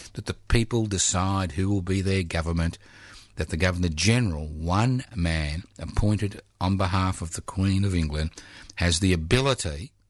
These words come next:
to dismiss a legally elected government. That's a big wake-up call for a lot of Australians.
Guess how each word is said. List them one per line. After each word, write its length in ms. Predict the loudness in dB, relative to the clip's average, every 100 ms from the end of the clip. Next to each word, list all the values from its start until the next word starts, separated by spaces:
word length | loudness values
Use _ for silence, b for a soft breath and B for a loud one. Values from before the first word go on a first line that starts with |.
| _ _ _ _ -12
to 80 | -6
dismiss 600 | -2 0 0 0 0 -2
a 140 | -2 0
legally 600 | 2 2 2 0 -2 -4
elected 520 | -4 -2 -2 -4 -6
government. 400 | -2 -2 0 -2
That's 240 | -2 -2 -4
a 40 |
big 500 | -4 -4 2 2 0
wake-up 600 | -4 -2 -2 -2 -6 -8
call 240 | -4 -2 -2
for 160 | -2
a 40 | 0
lot 140 | 0
of 80 | -2
Australians. 680 | -2 0 2 2 2 0